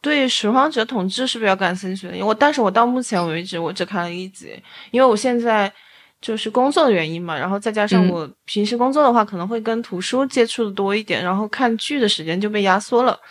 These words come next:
Speaker 1: 所以我就看的是，看的会比较缓慢。<laughs> 然后主要是我又是一个没有办法倍速，然后没有办法边吃东西边看剧的人。
Speaker 2: 真的吗？
Speaker 1: 所以我得，
Speaker 2: <laughs>
Speaker 1: 对，
Speaker 2: OK。
Speaker 1: 我完全没有办法，我完全没有办法。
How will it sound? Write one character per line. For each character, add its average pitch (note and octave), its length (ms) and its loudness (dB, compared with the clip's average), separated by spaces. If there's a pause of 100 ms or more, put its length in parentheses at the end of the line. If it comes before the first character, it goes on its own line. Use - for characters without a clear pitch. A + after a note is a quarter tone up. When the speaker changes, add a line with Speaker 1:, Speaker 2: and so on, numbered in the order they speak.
(180)
Speaker 1:
所 - 140 0
以 A3+ 40 4
我 G3 100 2
就 G#3 140 -2
看 A3+ 260 0
的 G#3 80 0
是， - 240 -6 (160)
看 A3 320 -2
的 F3+ 280 -4
会 G#3 140 -8
比 G#3 140 -12
较 G3+ 100 4
缓 F3+ 220 0
慢。 F#3 200 2 (260)
<laughs> - 260 -20
然 A3+ 100 6
后 F#4 100 6
主 A#3+ 120 0
要 G3 120 6
是 D4 100 0
我 G3 260 2 (160)
又 D#4 120 -2
是 D#4 140 -2
一 A#3 60 -4
个 C4+ 100 0
没 A3 140 2
有 B3+ 120 4
办 A#3+ 220 2
法 F3 220 -2
倍 A3+ 240 2
速， A3+ 200 -12
然 F#3+ 100 0
后 A3 100 -4
没 A3 100 -2
有 A#3 60 0
办 A#3 160 2
法 A3 100 -4
边 A3+ 240 -4
吃 A#3+ 180 -6
东 A3 200 -6
西 - 140 -14
边 G3 220 -10
看 G#3 300 -6
剧 G#3 240 -16
的 E3 80 -12
人。 - 100 -18 (480)
Speaker 2:
真 D4 160 0
的 F4 120 4
吗？ C#4+ 140 6
Speaker 1:
所 B4+ 100 6
以 A4+ 40 4
我 D4 120 2
得， E4+ 160 2 (140)
Speaker 2:
<laughs> - 260 -20
Speaker 1:
对， D#4 160 6
Speaker 2:
OK。 A#3 120 2
Speaker 1:
我 A#3+ 60 6
完 A3+ 200 4
全 G4 200 2
没 C4 80 2
有 A#3+ 100 6
办 G#3+ 220 0
法， G3+ 220 -4
我 G#3 140 -2
完 G3 180 2
全 E4 120 -6
没 C4+ 60 -4
有 A3+ 80 -2
办 G#3+ 100 -2
法。 G#3+ 140 -4